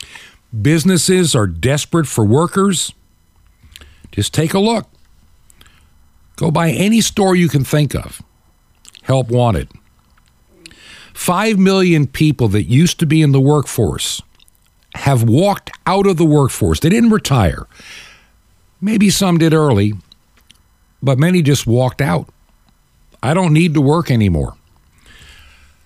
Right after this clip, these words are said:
I found a way to live on less and off the government and somebody else. Five million gone in less than two years.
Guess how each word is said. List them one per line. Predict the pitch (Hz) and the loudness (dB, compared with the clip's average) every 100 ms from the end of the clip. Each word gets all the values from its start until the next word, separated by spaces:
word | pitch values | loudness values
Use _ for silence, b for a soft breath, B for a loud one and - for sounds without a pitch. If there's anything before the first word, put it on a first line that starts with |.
| b _ _ | b _ _
I | - | -10
found | 120 165 165 147 | -4 -2 0 0
a | |
way | 143 143 | 2 2
to | 127 | 2
live | 123 156 135 | 2 2 2
on | 123 117 | 0 2
less | 110 143 185 - - - | 2 2 0 -4 -6 -6
and | - 123 | -2 0
off | 131 - | 0 0
the | 143 | 0
government | 131 123 131 127 | 0 2 2 2
and | 117 | 2
somebody | - 123 127 131 | 0 0 2 2
else. | 143 175 107 - - - _ _ _ _ _ _ _ _ _ _ b b b b b b | 0 -2 -4 -8 -10 -14 _ _ _ _ _ _ _ _ _ _ b b b b b b
Five | _ - 147 160 180 | _ -4 0 2 2
million | 170 170 156 143 | 4 4 4 2
gone | 135 131 98 | 2 2 2
in | 92 | 0
less | 90 107 107 - | 0 0 -2 -2
than | 123 | -2
two | 104 135 | -2 0
years. | 131 151 143 - - | 0 0 -2 -4 -8